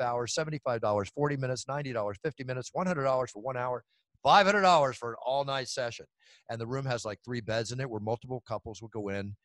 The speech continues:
do their thing, have their swinging, swinging, swinging, swinging. And, uh, they got busted. The people got hit with a total of, like, thirteen, sixteen thousand dollars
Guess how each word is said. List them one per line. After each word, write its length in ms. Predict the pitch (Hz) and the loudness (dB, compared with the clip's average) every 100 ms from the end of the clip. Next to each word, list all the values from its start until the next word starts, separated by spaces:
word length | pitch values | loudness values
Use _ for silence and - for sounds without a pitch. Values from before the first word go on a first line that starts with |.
| _ _ _ - | _ _ _ -2
do 120 | 107 | 0
their 140 | 120 | 0
thing, 380 | 104 110 107 107 | 0 -2 -2 -2
have 200 | 98 101 | -2 -2
their 120 | 104 | -2
swinging, 500 | 98 107 104 104 101 | -4 -4 -4 -4 -6
swinging, 460 | 90 - 98 98 98 | -8 -6 -4 -4 -6
swinging, 400 | - 98 95 95 | -6 -6 -6 -6
swinging. 460 | - 95 107 143 143 _ - _ - | -6 -6 -4 -6 -8 _ -20 _ -4
And, 280 | 113 113 113 | 0 0 2
uh, 120 | 120 | 2
they 120 | 156 | 2
got 180 | 151 110 | 0 -2
busted. 400 | 104 104 - 117 | -4 -4 -6 -8
The 60 | 110 | -10
people 340 | - 147 156 | -6 -6 -6
got 220 | 135 127 107 | -4 -4 -4
hit 220 | 135 - | -6 -6
with 120 | 110 | -10
a 40 | 101 - | -10 -4
total 320 | 120 113 104 | -2 -2 -4
of, 100 | 95 | -2
like, 160 | 95 - | -4 -2
thirteen, 440 | 113 107 - 107 110 | -4 -4 -4 -6 -4
sixteen 440 | - 170 - 147 | -6 -6 -6 -8
thousand 420 | 131 123 120 107 101 | 0 0 0 -2 -4
dollars 540 | 98 98 101 95 | -2 -2 -2 -6